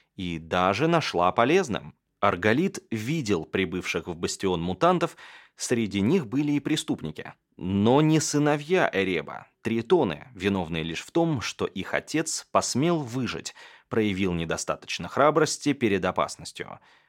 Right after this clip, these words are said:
Три-, тритон поднялся с кресла и подплыл к окну-провалу с видом на бирюзовые воды и стайки мирно плавающих оранжевых рыбешек.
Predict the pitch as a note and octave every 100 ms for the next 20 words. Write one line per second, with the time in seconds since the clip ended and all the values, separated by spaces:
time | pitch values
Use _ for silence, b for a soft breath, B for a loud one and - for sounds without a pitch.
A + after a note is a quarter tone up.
0 | b _ _ A2 G2 - _ - G#2 G2
1 | F3+ F#3 D#3+ B2+ G#2 C#3 G#2 - - -
2 | F3+ F3+ D3+ C#3+ B2 B2 A#2+ G#2 - -
3 | E3+ E3 - A#2 - B2+ A#2+ B2 A2+ C3+
4 | A2+ F2 - E2 C3+ D#3 C3 G2 E2 F2
5 | F2 G2 F2 D#2+ D#2 G2 D#3+ E3+ D#3 B
6 | B - F#2 - - D#3+ F#3 F#3 D#3 A#2+
7 | G#2 F2+ E2+ F2+ C3 D3 D3+ C3+ - C3+
8 | - G2 F2+ F2 F#2+ F2+ A2+ B2 A2 -
9 | - -